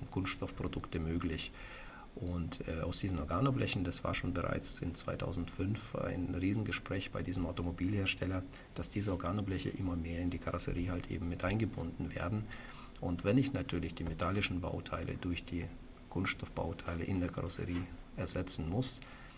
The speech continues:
dann muss ich eben auf die anderen, auf weiteren Fügetechniken greifen.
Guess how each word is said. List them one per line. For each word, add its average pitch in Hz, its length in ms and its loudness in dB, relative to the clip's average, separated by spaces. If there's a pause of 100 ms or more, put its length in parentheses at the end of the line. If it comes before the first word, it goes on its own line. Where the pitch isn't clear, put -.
(120)
dann 80 160 0
muss - 180 -2
ich 92 160 -2
eben 80 200 2
auf - 160 -4
die 85 80 0
anderen, 87 400 2 (340)
auf - 200 -4
weiteren 92 360 0
Fügetechniken - 720 -4
greifen. 95 540 0